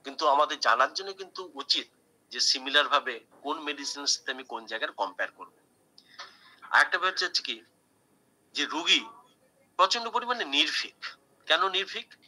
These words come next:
কারণ সোরার ভিতরে থেকে গেছে একটা অসীম জানার একটা ক্ষুধা, আর সিফিলিসের মধ্যে থেকে গেছে কি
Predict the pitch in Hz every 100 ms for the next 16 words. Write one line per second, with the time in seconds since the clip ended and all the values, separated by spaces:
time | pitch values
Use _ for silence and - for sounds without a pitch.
0 | _ _ _ 151 151 110 _ - _ _
1 | _ _ _ - _ - - 185 214 208
2 | 208 214 220 202 196 202 208 - 214 214
3 | 214 175 170 - 202 196 160 160 - 202
4 | 202 202 185 139 156 165 175 180 - 190
5 | - 170 185 214 _ _ _ _ _ -
6 | 135 - 156 - 180 - 170 165 160 151
7 | 151 160 156 156 151 165